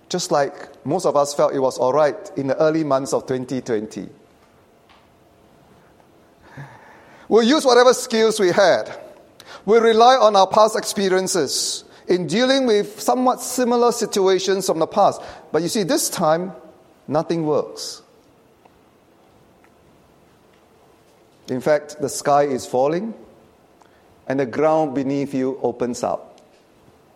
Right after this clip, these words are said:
You're badly shaken. You reach out your hands to hold on to those metal bars, but they, the metal bars melt into nothing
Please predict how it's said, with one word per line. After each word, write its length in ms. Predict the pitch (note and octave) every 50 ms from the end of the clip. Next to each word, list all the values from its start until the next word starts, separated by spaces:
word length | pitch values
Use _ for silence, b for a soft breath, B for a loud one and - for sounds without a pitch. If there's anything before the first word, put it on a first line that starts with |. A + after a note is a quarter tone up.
| _ _ _ b b b b b b b b
You're 120 | - C#3+ C#3+
badly 360 | - - F#3 F#3 F#3 E3+ F3+
shaken. 680 | - - - - D3+ C#3 C3+ - - B2+ F#2+ F2 E2 - - - - - _ _ _ b b b b b b b b b b
You 180 | D#3+ F3+ F3+
reach 320 | E3+ F3+ B3 A#3 - - B3+
out 180 | A#3+ A#3 A3
your 160 | - G3+ F#3+ D#3
hands 400 | F#3+ A#3 A#3+ A#3 G#3 F3+ - -
to 140 | F#3+ F3 D#3+
hold 320 | - - B3 A#3+ B3+ A#3+ -
on 220 | A3 A#3+ A#3 A3 G3
to 100 | G#3+ F#3+
those 240 | F#3+ G3 F#3 - F#3
metal 300 | F3 F#3 F#3 A#3 G#3+ E3
bars, 480 | F#3+ F#3 F3 E3 D3 C3+ B2+ - - B B B B -
but 100 | C#3+ C3+
they, 100 | D3 D3+
the 380 | C#3 C#3+ C#3+ D#3 D3+ C#3+ D#3 D3
metal 240 | D#3 G3 F#3+ A3
bars 420 | F#3+ D#3+ F3+ F3+ F3+ F3 F3 - -
melt 460 | D#3+ D#3+ E3+ F3+ F3+ F3+ F3 F3+ -
into 300 | D#3+ D#3+ D#3 - D#3+ D3+
nothing 840 | C#3+ C3+ C3 B2+ C3+ D3 C3+ - - - D3 B2 G2 F2 F2 -